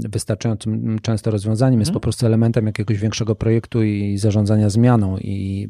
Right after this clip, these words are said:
Speaker 1: po prostu trzeba myśleć o skuteczności w kontekście, w kontekście całego, e, projektu i, i całej zmiany,
Speaker 2: Aha.
Speaker 1: którą chcemy wprowadzić i nie oceniać skuteczności samego szkolenia. Po tych latach gdzieś właśnie pracy nad efekt faktorem i szukania metody doszedłem do takiego wniosku, że to jest trochę ślepa uliczka.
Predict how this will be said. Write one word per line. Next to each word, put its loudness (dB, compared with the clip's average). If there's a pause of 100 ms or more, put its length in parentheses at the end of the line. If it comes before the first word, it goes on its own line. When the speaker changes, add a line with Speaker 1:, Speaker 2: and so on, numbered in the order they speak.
Speaker 1:
po -6
prostu -4
trzeba 0
myśleć 0
o 2
skuteczności -2
w -20
kontekście, -2 (200)
w -8
kontekście -2
całego, 0 (100)
e, -2
projektu 0
i, 0
i -4
całej 4
zmiany, 4
Speaker 2:
Aha. 0
Speaker 1:
którą 0
chcemy -2
wprowadzić 0
i 0
nie 4
oceniać 0
skuteczności -4
samego 0
szkolenia. 0 (680)
Po 0
tych 0
latach 4
gdzieś -2
właśnie 0
pracy 2
nad 2
efekt -2
faktorem 2
i 2
szukania 2
metody 2
doszedłem 0
do -4
takiego -2
wniosku, 0
że 0
to -2
jest -2
trochę 0
ślepa -2
uliczka. -2